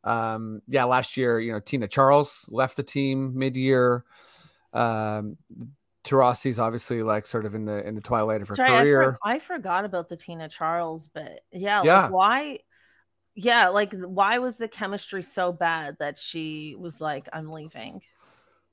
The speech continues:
Speaker 1: Yeah, and, and, and exactly, that's like, you know,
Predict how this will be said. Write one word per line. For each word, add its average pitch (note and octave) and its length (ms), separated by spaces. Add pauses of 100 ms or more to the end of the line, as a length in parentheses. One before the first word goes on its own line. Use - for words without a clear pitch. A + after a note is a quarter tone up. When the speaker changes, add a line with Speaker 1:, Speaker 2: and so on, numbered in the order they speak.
(240)
Speaker 1:
Yeah, B3 360
and, F#3 140
and, F#3 180
and F#3+ 200
exactly, E3+ 380
that's E3 320
like, E3 260
you D#3+ 60
know, C3+ 340